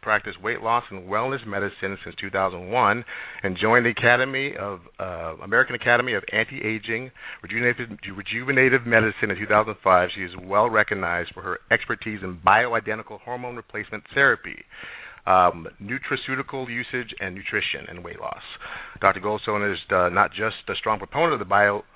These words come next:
uh, hor-, bioidentical hormone replacement therapy, she's also a patient. So you know that you are also in great hands. Uh, she's a member of American Academy of Anti-Aging Medicine, the American Society of Bariatric Me-, Physicians,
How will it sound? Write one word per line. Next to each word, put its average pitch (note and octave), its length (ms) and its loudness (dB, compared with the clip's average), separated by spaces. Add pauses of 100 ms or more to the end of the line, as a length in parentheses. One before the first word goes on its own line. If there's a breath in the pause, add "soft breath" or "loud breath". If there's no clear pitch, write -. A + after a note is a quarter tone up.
uh, F2 240 -2
hor-, - 280 -8
bioidentical G#2 560 4
hormone G2+ 340 -2
replacement A2 560 -4
therapy, B2 320 4
she's F#2+ 160 -10
also F#2 300 -8
a F#2+ 40 -6
patient. - 500 -2 (460 loud breath)
So G#2+ 80 -2
you G2 180 -6
know G#2 160 0
that G#2+ 80 0
you G#2 120 -2
are G2+ 100 2
also A2 320 2
in G2 120 -6
great G#2 360 -4
hands. G2 440 -8 (520 loud breath)
Uh, G2 300 6
she's G#2 100 -8
a G#2 40 -6
member A#2 260 0
of G#2 80 -4
American A#2 300 2
Academy A#2+ 380 2
of G2+ 140 -6
Anti-Aging A2+ 680 -4
Medicine, C3 640 -4
the F#2 140 -8
American F#2 520 -6 (120)
Society A#2 640 4
of F#2 180 0 (240)
Bariatric G2 580 2
Me-, F#2 60 -14 (200)
Physicians, B2 540 -10